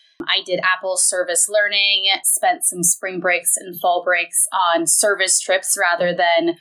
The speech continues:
down in Cancun or Florida,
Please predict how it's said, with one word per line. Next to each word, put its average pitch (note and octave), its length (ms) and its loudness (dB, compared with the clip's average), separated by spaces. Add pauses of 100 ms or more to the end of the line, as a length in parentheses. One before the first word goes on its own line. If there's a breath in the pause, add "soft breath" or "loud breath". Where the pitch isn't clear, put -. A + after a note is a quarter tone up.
(380 soft breath)
down E3+ 400 0
in E3+ 300 -2
Cancun E3+ 760 -2
or D#3+ 280 -2
Florida, F3 460 0